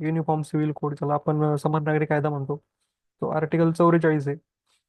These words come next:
<coughs> तर, अ, हा एकदम महत्वाचा आहे, आणि हा आता मला वाटतं मनपामध्ये विचारलाय लेखा कोषागारसाठी.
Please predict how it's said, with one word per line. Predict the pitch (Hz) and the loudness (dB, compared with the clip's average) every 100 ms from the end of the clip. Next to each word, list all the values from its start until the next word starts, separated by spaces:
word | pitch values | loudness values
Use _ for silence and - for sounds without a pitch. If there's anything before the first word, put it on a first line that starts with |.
| _ _ _ _ _ _ _ _ _ _ _ _ _ | _ _ _ _ _ _ _ _ _ _ _ _ _
<coughs> | 175 - 233 - 139 - _ _ _ 156 | -4 0 -2 0 -8 -8 _ _ _ -4
तर, | 147 | -2
अ, | 147 143 143 139 _ _ _ _ _ _ - | -2 -2 -4 -8 _ _ _ _ _ _ -20
हा | - 170 | -4 -2
एकदम | 175 175 202 | 0 0 2
महत्वाचा | 196 185 165 156 147 | 4 2 2 0 -2
आहे, | - - 175 | -6 -14 -8
आणि | 147 | -6
हा | 143 139 156 170 | -6 -2 -2 0
आता | 165 - 175 175 175 | -4 -2 0 0 0
मला | 175 170 | -2 -2
वाटतं | 170 180 | -2 -4
मनपामध्ये | 175 175 175 185 180 170 | 0 0 2 2 2 0
विचारलाय | 160 151 160 165 208 | 0 -2 -4 -2 -4
लेखा | 175 165 165 | -2 0 0
कोषागारसाठी. | 165 160 156 151 143 147 | 0 0 0 -2 -2 -6